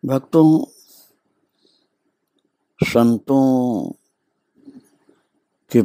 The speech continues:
प्रसाद की बड़ी महिमा होती है, और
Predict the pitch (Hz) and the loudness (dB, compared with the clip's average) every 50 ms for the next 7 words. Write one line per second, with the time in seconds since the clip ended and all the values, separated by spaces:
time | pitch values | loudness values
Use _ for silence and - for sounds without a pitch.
0 | - - - - 107 107 - - 113 113 120 117 117 - - 113 98 98 101 101 | 0 -2 -4 -4 -4 -4 -4 -2 0 0 0 0 -2 -4 -6 -4 -2 0 0 0
1 | 101 98 95 95 92 92 92 92 92 101 101 - _ - - - 104 - - - | 0 0 -2 -4 -6 -8 -10 -10 -10 -12 -16 -16 _ -16 -10 -8 -8 -8 -10 -16
2 | _ _ _ _ _ _ _ _ _ _ _ _ _ _ _ _ _ _ _ _ | _ _ _ _ _ _ _ _ _ _ _ _ _ _ _ _ _ _ _ _
3 | _ _ _ _ _ _ _ _ _ _ _ _ _ _ _ _ _ _ _ _ | _ _ _ _ _ _ _ _ _ _ _ _ _ _ _ _ _ _ _ _
4 | _ _ _ _ _ _ _ _ _ _ _ _ _ _ _ _ _ _ _ _ | _ _ _ _ _ _ _ _ _ _ _ _ _ _ _ _ _ _ _ _
5 | - - 107 113 110 107 104 98 | -6 -2 0 2 2 2 2 0